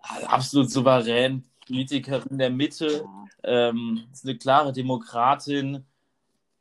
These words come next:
Speaker 1: Sie hat auch viel verpennt oder viele Beschlüsse sind nicht ausreichend, beim Klimaschutz sogar, vielleicht sogar, oder, ähm, also beim Klimaschutz oder sozialpolitisch.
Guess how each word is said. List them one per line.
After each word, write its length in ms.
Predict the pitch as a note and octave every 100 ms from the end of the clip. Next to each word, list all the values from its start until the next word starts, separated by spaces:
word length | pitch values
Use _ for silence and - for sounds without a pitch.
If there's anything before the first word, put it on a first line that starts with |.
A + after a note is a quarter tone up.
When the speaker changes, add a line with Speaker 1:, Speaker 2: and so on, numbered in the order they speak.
| _
Speaker 1:
Sie 160 | B2 A#2
hat 180 | C3+ -
auch 120 | C#3
viel 240 | - D#3
verpennt 800 | D#3 C#3+ B2+ C#3+ D3 D#3 D3+ D3
oder 380 | - B2+ B2+ B2+ _ _ _ _
viele 360 | _ D3 D#3 D3
Beschlüsse 480 | C3 - C#3+ C#3+ C3+
sind 200 | C3+ C3
nicht 300 | B2+ - -
ausreichend, 920 | C#3+ D3+ - C3+ C#3 C#3 - - C3+
beim 200 | C3 A#2
Klimaschutz 600 | A#2 C#3+ C3 C#3+ B2+ -
sogar, 320 | C3 B2+ B2
vielleicht 400 | - C3 B2 B2
sogar, 460 | C3 B2 B2 A#2+ A2+
oder, 540 | A2+ A2 G#2+ A2 G#2+
ähm, 200 | G2+ G2+ _ _ _ _ _ _
also 160 | A#2+
beim 120 | G#2 G2
Klimaschutz 520 | C#3 C3+ C3 A#2+ A#2+
oder 520 | A2+ A2 G#2+ G#2+ G#2+
sozialpolitisch. 1120 | A2 A2 C3 C3 B2+ A#2+ A#2+ B2+ A#2 A2+ -